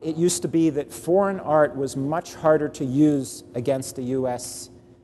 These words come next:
you know, trying to obtain U S protection, but that's sort of changed, so now it can be.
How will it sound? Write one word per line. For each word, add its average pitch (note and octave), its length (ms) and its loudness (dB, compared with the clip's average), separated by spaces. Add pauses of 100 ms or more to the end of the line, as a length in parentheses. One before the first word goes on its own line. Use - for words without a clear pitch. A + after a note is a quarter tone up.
you C#3 80 -14
know, C#3 60 -10
trying B2+ 300 -12
to B2 60 -10
obtain A#2+ 360 -12
U A#2+ 100 -6
S A#2+ 120 -10
protection, B2+ 580 -16
but A#2+ 120 -12
that's C3 220 -8
sort C3+ 200 -10
of A2+ 100 -14
changed, B2 440 -14
so C3+ 100 -14
now B2+ 260 -10
it B2+ 100 -18
can B2 340 -14
be. G#2 200 -18